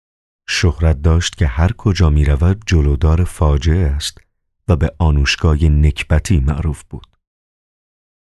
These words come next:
آنوشکای نکبتی معمولاً صبح زود از خواب بیدار می‌شد، ولی آن روز صبح چیزی باعث شده بود که به مراتب زودتر از سحر،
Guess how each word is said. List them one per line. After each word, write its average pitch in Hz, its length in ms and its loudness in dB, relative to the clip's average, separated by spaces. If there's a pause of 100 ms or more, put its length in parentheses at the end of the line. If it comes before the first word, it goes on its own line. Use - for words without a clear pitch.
(540)
آنوشکای 156 540 2
نکبتی 101 680 2
معمولاً 87 480 2
صبح 101 400 0
زود 90 280 2
از 80 160 2
خواب 82 300 0
بیدار 76 360 0
می‌شد، - 380 -8 (520)
ولی 95 180 4
آن 104 240 2
روز 101 160 2
صبح 127 360 2 (220)
چیزی 160 360 2
باعث 104 380 2
شده 92 260 0
بود 85 280 2
که 98 120 0
به 117 120 2
مراتب 127 520 0
زودتر 110 480 0
از 76 100 0
سحر، 73 480 -2